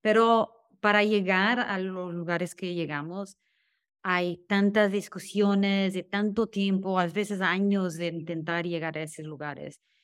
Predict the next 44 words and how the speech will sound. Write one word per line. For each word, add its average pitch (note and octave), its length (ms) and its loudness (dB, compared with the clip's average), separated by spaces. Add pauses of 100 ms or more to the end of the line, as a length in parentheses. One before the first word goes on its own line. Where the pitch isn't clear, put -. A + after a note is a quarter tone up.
(180)
que F#3+ 120 4
muchas G3+ 380 6
veces, G3 320 -2
por F#3+ 140 -4
ejemplo, F#3+ 340 -2
cuando F#3 160 -2
estamos F3+ 320 -6
entrevistando F3+ 760 -4
miembros F3 340 -2
del E3 180 -6
cartel E3+ 460 -6
de E3 220 -8
Sinaloa E3+ 640 -6
en E3+ 100 -6
México, G#3 560 -8 (460)
ah, F3+ 580 -2
que A3 120 0
nos G3+ 140 4
sentimos G#3 520 2
en, G3 300 -2
en F#3+ 120 -2
modo F#3 460 -2
casi G3 240 -2
más G3+ 240 0
protegidos, G3 800 -2
porque F3 280 -6
después F3 380 -2
de F#3 80 -4
tanto F#3+ 320 -4
tiempo G3 420 -2
que F3+ 140 -4
aquí D#3+ 240 -6
estamos, - 680 -10 (480)
en, F#3 200 -2
con G3 200 0
la F#3+ 200 0
protección G3+ 640 -2
del G3 180 0
cartel, G3 460 -6
porque F3 240 -6
saben F3 400 -2
que - 80 -10
estamos E3+ 380 -8
acá, - 500 -6